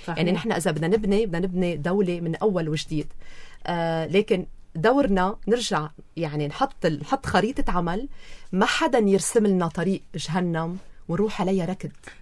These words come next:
Speaker 1: نحن بدنا نحط حجر
Speaker 2: يعني
Speaker 1: الزاوية.
Speaker 2: منحط الطريق صحيح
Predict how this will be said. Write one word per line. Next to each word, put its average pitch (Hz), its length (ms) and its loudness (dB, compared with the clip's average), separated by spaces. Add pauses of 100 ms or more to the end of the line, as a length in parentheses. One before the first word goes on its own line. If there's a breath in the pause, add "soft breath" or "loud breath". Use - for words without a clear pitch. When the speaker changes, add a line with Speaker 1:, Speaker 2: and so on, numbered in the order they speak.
Speaker 1:
نحن 262 220 -2
بدنا 214 140 2
نحط - 240 -4
حجر 202 160 2
Speaker 2:
يعني 190 380 6
Speaker 1:
الزاوية. 175 340 2
Speaker 2:
منحط 196 520 6
الطريق 208 420 4
صحيح 226 580 0